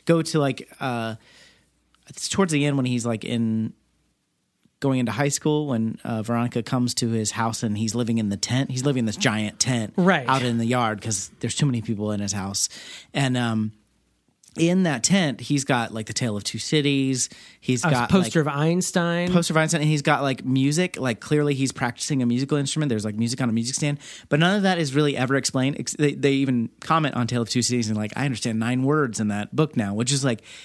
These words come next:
Speaker 1: you presume it's a joke, right?
Speaker 2: Right.
Speaker 1: Like, but it, it seems like there maybe could have been more there. Like,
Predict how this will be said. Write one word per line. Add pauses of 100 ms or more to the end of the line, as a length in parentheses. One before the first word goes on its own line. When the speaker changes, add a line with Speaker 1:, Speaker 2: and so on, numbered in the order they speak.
(540)
Speaker 1:
you
presume
it's
a
joke, (300)
right?
Speaker 2:
Right.
Speaker 1:
Like, (340)
but
it, (840)
it
seems
like
there
maybe (140)
could
have
been
more (160)
there. (100)
Like,